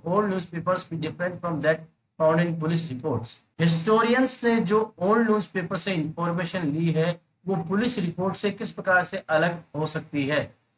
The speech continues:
The information printed in the newspaper are usually affected by the views and opinions of the reporters, news editors, et cetera। Newspapers में जो information print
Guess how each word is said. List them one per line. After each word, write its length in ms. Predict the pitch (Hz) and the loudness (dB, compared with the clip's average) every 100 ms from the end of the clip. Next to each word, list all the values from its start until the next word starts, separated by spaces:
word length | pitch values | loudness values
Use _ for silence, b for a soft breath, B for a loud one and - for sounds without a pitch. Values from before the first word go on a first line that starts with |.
| _ | _
The 200 | 143 170 | 0 2
information 560 | 175 190 208 208 208 226 226 | 2 4 4 4 2 0 -2
printed 360 | 190 190 208 202 | -4 0 0 2
in 140 | 202 | 2
the 160 | 202 170 | 2 0
newspaper 420 | 180 - 190 196 | -2 -4 0 2
are 160 | 185 165 | 2 2
usually 460 | 160 165 180 190 | -4 -6 -4 -4
affected 460 | 156 180 170 196 170 | -4 -8 -8 -6 -2
by 120 | 175 | -2
the 160 | 175 135 143 | -2 -4 -4
views 260 | 175 202 | 0 0
and 280 | - 170 165 | -2 -6 -4
opinions 680 | 165 - 175 190 208 208 - | -4 -4 -4 -2 -4 -6 -6
of 140 | 151 | -6
the 120 | 165 | -4
reporters, 480 | 147 143 160 165 175 170 _ _ _ 143 | -4 -2 -4 -2 -4 -6 _ _ _ -2
news 280 | 165 185 | 0 0
editors, 500 | 175 - 156 156 180 | 0 -4 -2 0 0
et 220 | 175 147 147 | -2 -6 -8
cetera। 360 | 123 - 101 90 - _ _ _ _ _ _ _ - | -8 -10 -10 -10 -14 _ _ _ _ _ _ _ -4
Newspapers 840 | 143 196 214 - 208 208 247 240 | 2 2 2 2 0 4 4 4
में 120 | 233 175 | 0 0
जो 160 | 190 | 2
information 680 | 190 165 175 170 175 170 196 | 0 0 -2 -2 -2 -2 -6
print 440 | - 160 165 160 | -4 -4 -2 -4